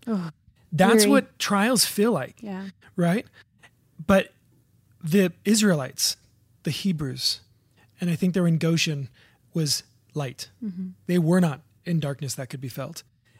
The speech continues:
Speaker 2: And so the enemy is gonna make us think in these times, and it's, he's done it to us, is that we are in darkness and we have no idea and we don't know what the next step to take is. But as believers, when we trust in the Lord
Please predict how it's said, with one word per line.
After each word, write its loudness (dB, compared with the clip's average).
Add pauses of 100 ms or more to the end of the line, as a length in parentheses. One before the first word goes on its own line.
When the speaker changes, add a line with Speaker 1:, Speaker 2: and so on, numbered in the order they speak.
(100)
Speaker 2:
And 4
so 4
the 4
enemy 6
is 4
gonna 4
make 2
us 0
think 0
in 0
these 0
times, -2
and -2
it's, -8
he's -6
done -2
it -4
to -6
us, -2 (680)
is -4
that 0
we 2
are 6
in 4
darkness -4
and -6
we -2
have 0
no 6
idea 4
and 4
we 4
don't 4
know 4
what 2
the 2
next 0
step -4
to -14
take -2
is. -2 (920)
But 4
as 4
believers, 2
when 2
we 0
trust -4
in 0
the 0
Lord -4